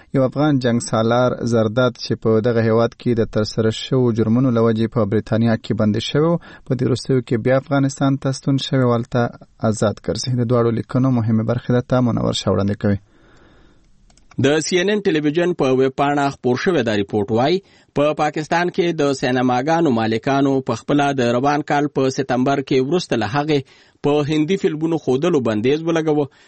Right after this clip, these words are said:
Speaker 2: چې د پاکستان او هند ترمنځ تعلقات ډېر خراب شول او هندي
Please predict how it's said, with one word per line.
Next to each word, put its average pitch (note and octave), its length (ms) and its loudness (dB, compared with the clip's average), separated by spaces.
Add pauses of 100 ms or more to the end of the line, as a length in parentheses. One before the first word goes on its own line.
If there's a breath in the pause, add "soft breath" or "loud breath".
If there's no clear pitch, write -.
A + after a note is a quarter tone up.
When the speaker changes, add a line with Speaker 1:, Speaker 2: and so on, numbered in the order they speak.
(120 soft breath)
Speaker 2:
چې D3 260 2
د D3+ 220 2
پاکستان D3 600 -2
او B2 120 0
هند E3+ 240 -2
ترمنځ C3 400 0
تعلقات A2+ 480 -2
ډېر A2+ 320 -2
خراب A#2 320 -2
شول E3 240 0 (440 loud breath)
او C#3+ 40 2 (240)
هندي D#3 320 0